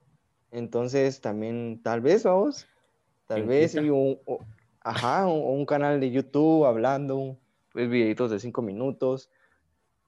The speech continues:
Speaker 1: Y la verdad es que a largo plazo n-, no te sabría decir. No sé qué, qué planes tiene Dios para mi vida en ese aspecto, pero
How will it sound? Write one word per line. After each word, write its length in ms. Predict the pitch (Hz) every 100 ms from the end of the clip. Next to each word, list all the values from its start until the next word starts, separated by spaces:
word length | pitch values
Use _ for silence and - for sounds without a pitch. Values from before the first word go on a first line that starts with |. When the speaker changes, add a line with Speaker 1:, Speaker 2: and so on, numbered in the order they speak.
| _ _ _ _
Speaker 1:
Y 680 | - 180 185 170 160 143 135
la 140 | 135 131
verdad 120 | 160
es 80 | 170
que 80 |
a 40 | 170
largo 240 | 175 160
plazo 340 | 165 175 185 180
n-, 240 | 156 151 _
no 280 | 131 139 131
te 120 | 131
sabría 300 | 127 107 117
decir. 280 | 104 123 120 - _
No 200 | - 120 123
sé 160 | 135
qué, 420 | 123 120 117 110 113 _ _ _ _ _ _ _ _ _ _ _ -
qué 140 | 117
planes 400 | 117 120 117 113
tiene 260 | 110 117 110
Dios 200 | 110 113
para 240 | 127 120
mi 100 | 113
vida 500 | 95 117 120 117 - _ -
en 80 |
ese 180 | 104 113
aspecto, 480 | 113 - 131 127 123
pero 440 | 107 101 95 95